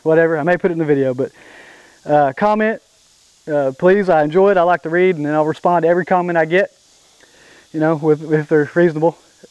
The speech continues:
And, uh, so thanks for watching. Have a great day. All right, real quick, I wanted to show you the differences in these rounds. Can't tell much by looking at it, but this Winchester double A,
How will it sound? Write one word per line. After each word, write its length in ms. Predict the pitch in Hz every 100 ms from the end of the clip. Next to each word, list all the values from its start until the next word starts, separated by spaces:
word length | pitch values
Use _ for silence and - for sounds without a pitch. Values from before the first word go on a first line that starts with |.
| -
And, 280 | 156 156
uh, 220 | 156 156 151 -
so 220 | - 156
thanks 260 | - 208
for 60 | 202
watching. 380 | 196 208 220 196 _ _ _ _ _ -
Have 180 | 151 151
a 20 |
great 160 | 156
day. 180 | 143 123 - _ _ _ _ _ _ _ _ _ _ _ _ _ _ _ _ _ _ _ -
All 60 | 262
right, 220 | 226 165
real 160 | 214
quick, 420 | 208 214 220 208 - _ _ _ _ -
I 80 | 180
wanted 220 | 196 190
to 80 | 165
show 240 | - 226
you 320 | 214 180 180 165 -
the 80 |
differences 480 | 156 190 180 147 160
in 140 | 165 165
these 180 | 160
rounds. 400 | 156 175 160 160 - _ _ _ _ _ _ _ _ _ _ _ _ _ _ _ _
Can't 260 | 220 220 185
tell 180 | 202
much 220 | 185 185 -
by 120 | 151
looking 360 | 180 190 147
at 160 | 139 135
it, 160 | 131 175
but 180 | 160
this 220 | - 160 -
Winchester 480 | 190 180 185 -
double 320 | 147 165 156 165
A, 260 | 160 139